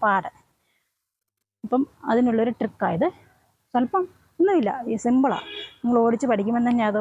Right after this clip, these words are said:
ഓടിച്ച് ശ്രദ്ധിച്ച് ഓടിച്ച് പഠിച്ചാൽ മതി, നിങ്ങൾക്ക് ഈസി ആയിട്ട് എടുക്കാൻ പറ്റും. ഇറങ്ങുക, പുറത്തേക്ക് ഇച്ചിരി ഇറങ്ങുക, ഇവിടെ ഓടിച്ചെടുക്കുക, പുറത്തേക്ക്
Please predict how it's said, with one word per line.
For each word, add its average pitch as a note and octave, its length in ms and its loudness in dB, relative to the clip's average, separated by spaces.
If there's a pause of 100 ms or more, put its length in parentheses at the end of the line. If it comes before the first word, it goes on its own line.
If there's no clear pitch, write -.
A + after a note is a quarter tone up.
(120)
ഓടിച്ച് G#3+ 300 -2 (400)
ശ്രദ്ധിച്ച് G#3 420 0
ഓടിച്ച് G#3+ 240 0
പഠിച്ചാൽ F#3+ 300 -2
മതി, G#3 100 0
നിങ്ങൾക്ക് G#3 280 -2 (240)
ഈസി G#3 140 -4
ആയിട്ട് G#3+ 140 0
എടുക്കാൻ G3 260 0
പറ്റും. A#3 200 -4 (440)
ഇറങ്ങുക, G3+ 280 0 (400)
പുറത്തേക്ക് A3+ 360 0
ഇച്ചിരി G#3+ 200 -4
ഇറങ്ങുക, G#3+ 220 -2 (320)
ഇവിടെ A3+ 180 0
ഓടിച്ചെടുക്കുക, G#3 480 -2 (440)
പുറത്തേക്ക് F#3+ 340 -6